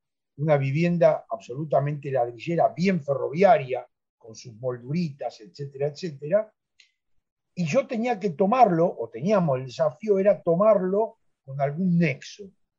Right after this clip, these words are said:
pero esto lo queríamos fabricar,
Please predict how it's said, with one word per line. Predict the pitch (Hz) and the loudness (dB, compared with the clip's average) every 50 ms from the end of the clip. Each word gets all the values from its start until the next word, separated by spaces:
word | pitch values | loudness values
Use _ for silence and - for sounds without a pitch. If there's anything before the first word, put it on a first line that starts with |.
| _ _ _ _ - | _ _ _ _ -6
pero | 165 190 233 | -4 -2 -2
esto | 233 240 269 233 | -2 -2 0 4
lo | 214 202 143 | 4 4 4
queríamos | 185 190 190 208 220 214 214 214 214 214 208 - - _ _ _ _ _ _ _ _ _ _ _ _ _ _ _ _ _ _ _ _ _ _ _ _ _ _ _ _ _ _ _ _ _ _ _ _ _ _ _ _ _ _ _ _ _ _ - | 2 -4 -2 0 2 2 2 2 0 -2 -4 -6 -14 _ _ _ _ _ _ _ _ _ _ _ _ _ _ _ _ _ _ _ _ _ _ _ _ _ _ _ _ _ _ _ _ _ _ _ _ _ _ _ _ _ _ _ _ _ _ -2
fabricar, | - 156 151 156 170 170 156 - 294 320 330 349 - - | 2 2 2 2 0 -6 -2 2 4 4 4 2 0 -10